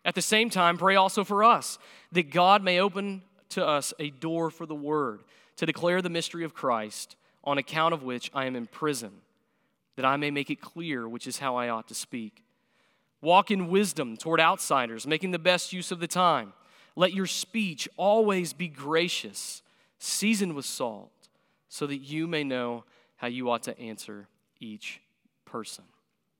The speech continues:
It's a lot of text. I think there's one main idea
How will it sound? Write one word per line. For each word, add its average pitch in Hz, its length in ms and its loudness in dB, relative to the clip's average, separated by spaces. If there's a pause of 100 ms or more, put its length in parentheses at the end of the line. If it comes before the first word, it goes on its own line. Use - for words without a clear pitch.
(2000)
It's - 100 -20
a - 60 -18
lot 123 180 -10
of 139 60 -14
text. - 560 -12 (1400)
I 147 100 4
think 165 320 -4 (400)
there's 147 180 -4
one 165 320 4
main 180 200 4
idea 147 480 4